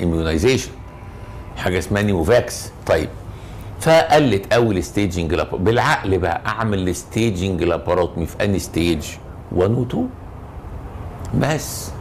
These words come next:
لأن أنا بعملها يط-، لا يطلع ثري أو فور. أما لو هو من الأول ثري بتعملها ليه؟ طب ده أنا لسه قايل لك في التريتمنت تو بي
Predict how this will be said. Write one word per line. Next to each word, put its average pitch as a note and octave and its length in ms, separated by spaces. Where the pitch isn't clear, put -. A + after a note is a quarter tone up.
لأن G2+ 260
أنا G2+ 440
بعملها C3 640
يط-، E3+ 80
لا G#2+ 140
يطلع B2+ 520
ثري C3 460
أو G2+ 140
فور. E3+ 420
أما C3+ 200
لو A#2+ 80
هو D3+ 180
من C3 100
الأول B2+ 500
ثري B2+ 280
بتعملها A#2+ 560
ليه؟ C3+ 220
طب G#2+ 160
ده D#3 140
أنا F3+ 80
لسه G#3+ 160
قايل F3+ 120
لك E3+ 120
في - 80
التريتمنت B2+ 640
تو D3 280
بي C3+ 340